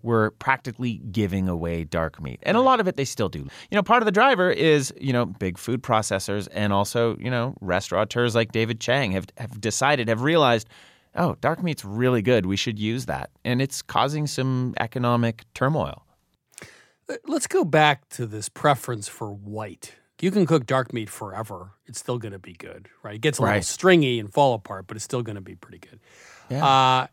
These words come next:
Speaker 2: in the podcast and in, in your, uh, interviewing, et cetera,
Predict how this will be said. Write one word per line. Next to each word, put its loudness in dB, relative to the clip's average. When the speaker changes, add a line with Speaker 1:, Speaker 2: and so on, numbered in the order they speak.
Speaker 2:
in -2
the -2
podcast -2
and -6
in, -4
in -6
your, -6
uh, -12
interviewing, -4
et -14
cetera, -2